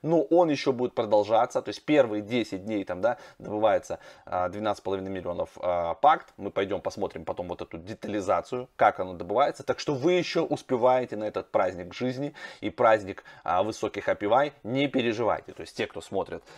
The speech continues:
а, этот, а, ролик, видите, что-то мы даем <laughs> и бесплатно. А то нам в комментариях писали, что все, мы скурвились, значит, а, только, а, жирную классную информацию продаем на вебинарах, либо вот в закрытом канале, да,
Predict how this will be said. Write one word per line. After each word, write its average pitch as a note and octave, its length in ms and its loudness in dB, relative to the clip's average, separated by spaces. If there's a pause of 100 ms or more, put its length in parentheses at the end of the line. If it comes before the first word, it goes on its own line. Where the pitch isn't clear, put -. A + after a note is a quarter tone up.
(120)
а, F2+ 220 0
этот, - 280 -2
а, F2+ 240 2
ролик, F3+ 380 2 (140)
видите, A#2+ 260 -6
что-то F#3+ 360 4
мы D3+ 140 0
даем C3 420 0 (160)
<laughs> - 280 -2
и B2+ 80 -2
бесплатно. A2+ 540 0
А E2 40 -4
то A2 120 -4
нам G#2+ 100 -4
в - 60 -18
комментариях G2+ 420 -4
писали, D3+ 380 0
что - 160 -8
все, G#2 220 -2
мы F2 100 -10
скурвились, D#3 540 0
значит, F#2+ 340 -10 (100)
а, E2 280 0
только, G#2 400 -2 (320)
а, G2 280 2
жирную B2 380 0
классную G#2 380 0
информацию G2 520 -2
продаем G2 400 -4
на E2+ 80 -6
вебинарах, D3 640 0 (160)
либо F2 260 -6
вот E2+ 200 -6
в F2 60 -10
закрытом G2+ 580 -4
канале, C#3+ 520 2
да, A#2 240 0